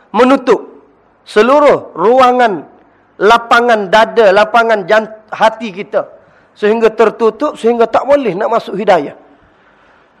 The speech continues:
Ha, dan inilah yang disebutkan sebagai ran. Ran mana? Ran yang se-, disebut oleh Allah Subhanahu wa taala dalam Al-Quran,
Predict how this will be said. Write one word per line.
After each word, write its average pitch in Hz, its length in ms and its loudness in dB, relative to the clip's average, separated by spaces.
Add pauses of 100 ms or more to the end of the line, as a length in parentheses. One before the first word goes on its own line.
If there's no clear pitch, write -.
Ha, 214 240 6
dan 226 240 2
inilah 226 880 -2
yang 196 240 2
disebutkan 202 640 -2
sebagai 196 480 2
ran. 196 480 2 (880)
Ran 226 240 2
mana? 247 240 4
Ran 214 280 4
yang 208 160 4
se-, 190 160 -14
disebut 196 360 -4
oleh 190 200 0
Allah 196 200 2
Subhanahu 196 560 -2
wa 185 80 0
taala 185 320 -4
dalam 180 200 -6
Al-Quran, 196 480 -8